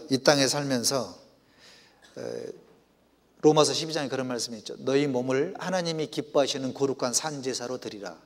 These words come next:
이는 너희의 드릴 영적 예배니라." 내가 드릴 것이 없다 그러면 이 몸을 드리십시오.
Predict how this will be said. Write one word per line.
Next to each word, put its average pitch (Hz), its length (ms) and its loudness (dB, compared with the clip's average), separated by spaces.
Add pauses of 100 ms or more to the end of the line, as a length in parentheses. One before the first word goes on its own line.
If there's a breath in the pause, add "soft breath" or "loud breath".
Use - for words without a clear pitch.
(140)
이는 131 240 -2
너희의 131 280 2
드릴 123 280 -2
영적 147 400 0
예배니라." 104 500 -8 (720 soft breath)
내가 147 220 8
드릴 147 260 4
것이 156 220 4
없다 147 220 0
그러면 117 360 -4
이 139 120 -2
몸을 127 260 -2
드리십시오. - 480 -6